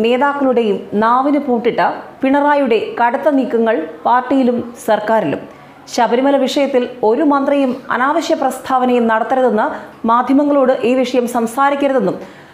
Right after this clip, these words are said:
രഹസ്യ നിർദ്ദേശം നൽകിയതായി പാർട്ടിക്കുള്ളിൽ നിന്നും സൂചന. പല മന്ത്രിമാരും ഈ വിഷയത്തിൽ വാ തുറന്നാൽ അബദ്ധം പറയും എന്നും വിഷയം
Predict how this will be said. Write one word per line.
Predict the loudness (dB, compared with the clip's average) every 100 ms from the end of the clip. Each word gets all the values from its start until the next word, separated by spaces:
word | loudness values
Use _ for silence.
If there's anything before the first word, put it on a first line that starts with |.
| -2 0
രഹസ്യ | 2 0 0
നിർദ്ദേശം | 2 0 0 0
നൽകിയതായി | 0 2 2 2 0 -2 0
പാർട്ടിക്കുള്ളിൽ | 0 0 -2 0 2 2 2
നിന്നും | 0 0 -4 -4
സൂചന. | -2 0 -4 -8 -16 -20 -20 -14 -2
പല | 2 2
മന്ത്രിമാരും | 2 0 2 2 0 -2 0
ഈ | 0
വിഷയത്തിൽ | 0 0 0 0 0 0
വാ | 2 2
തുറന്നാൽ | 0 0 0 -2 -12 -4 0
അബദ്ധം | 0 0 2 2
പറയും | 2 0 -2 -2 -2
എന്നും | 0 -2 -4 -4 -2
വിഷയം | 0 0